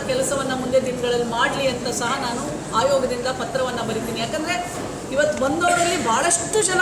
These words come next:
ವಿಧವೆಯರು, ಅವ್ರು ಕೇಳಿದ್ದೇನೆಂದರೆ, "ಮನೆ ಕೊಡಿಸಿ ಮೇಡಮ್" ಆ ಥರ. So ಅವ್ರಿಗೆ ಅಂತಲೇ ಈ ಆ್ಯಸಿಡ್ ವಿಕ್ಟಿಮ್ಸು, ವಿಧವೆಯರು, ಇವರೆಲ್ಲರಿಗೂ ಸರ್ಕಾರದಲ್ಲಿ ಸ್ಪೆಷಲ್ ಕ್ಯಾಟಗರಿಯಲ್ಲಿ ಅವ್ರಿಗೆ ಮನೆಗಳನ್ನು ಕೊಡಬೇಕು ಅಂತಲೇ ಇದೆ.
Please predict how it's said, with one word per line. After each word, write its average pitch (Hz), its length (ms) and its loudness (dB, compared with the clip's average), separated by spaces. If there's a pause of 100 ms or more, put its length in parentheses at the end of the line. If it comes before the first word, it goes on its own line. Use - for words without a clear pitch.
ವಿಧವೆಯರು, 302 440 2
ಅವ್ರು 277 220 2
ಕೇಳಿದ್ದೇನೆಂದರೆ, 294 760 2
"ಮನೆ 247 260 -2
ಕೊಡಿಸಿ 240 340 2
ಮೇಡಮ್" - 480 -4 (600)
ಆ 226 60 0
ಥರ. - 280 -4 (440)
So - 60 0
ಅವ್ರಿಗೆ 320 340 4
ಅಂತಲೇ 370 580 2
ಈ 285 40 0
ಆ್ಯಸಿಡ್ 285 380 0
ವಿಕ್ಟಿಮ್ಸು, 311 600 -2 (960)
ವಿಧವೆಯರು, 294 920 2
ಇವರೆಲ್ಲರಿಗೂ 349 880 0 (580)
ಸರ್ಕಾರದಲ್ಲಿ 302 840 0 (440)
ಸ್ಪೆಷಲ್ 359 440 2
ಕ್ಯಾಟಗರಿಯಲ್ಲಿ 277 840 2
ಅವ್ರಿಗೆ 262 440 0
ಮನೆಗಳನ್ನು 269 720 -2
ಕೊಡಬೇಕು 311 420 2
ಅಂತಲೇ 269 340 -2
ಇದೆ. 240 200 -2